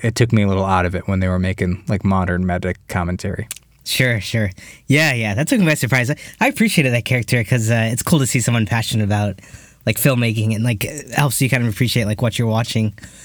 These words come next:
Speaker 1: Sure.
Speaker 2: a little bit.
Speaker 1: Yeah.
Speaker 2: But,
Speaker 1: Yeah,
Speaker 2: but
Speaker 1: and
Speaker 2: yeah.
Speaker 1: Ty West even said, like, "I thought it might make, help people appreciate, like, the experiences I've gone through on some of my movies." And,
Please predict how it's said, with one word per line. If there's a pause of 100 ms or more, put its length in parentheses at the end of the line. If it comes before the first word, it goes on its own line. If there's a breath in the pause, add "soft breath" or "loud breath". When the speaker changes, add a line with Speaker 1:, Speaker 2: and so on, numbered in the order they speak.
(140 loud breath)
Speaker 1:
Sure.
Speaker 2:
a
little
bit. (640)
Speaker 1:
Yeah.
Speaker 2:
But, (100)
Speaker 1:
Yeah,
Speaker 2:
but
Speaker 1:
and
Speaker 2:
yeah.
Speaker 1:
Ty
West
even
said,
like,
"I
thought
it
might
make, (160)
help
people
appreciate,
like,
the
experiences
I've
gone
through
on
some
of
my
movies."
And,